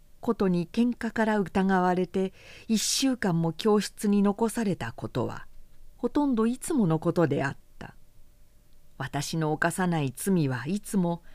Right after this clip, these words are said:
私の弁解する暇なく、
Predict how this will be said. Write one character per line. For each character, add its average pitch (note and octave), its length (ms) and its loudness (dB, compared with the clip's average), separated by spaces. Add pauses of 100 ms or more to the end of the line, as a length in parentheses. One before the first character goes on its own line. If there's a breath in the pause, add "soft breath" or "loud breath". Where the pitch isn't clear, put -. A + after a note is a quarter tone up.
(340 soft breath)
私 B3+ 360 -2
の B3 120 4
弁 C4 280 2
解 B3+ 260 -2
す - 160 -4
る A#3 100 0
暇 G3+ 360 2
な F#3+ 120 0
く、 - 280 -8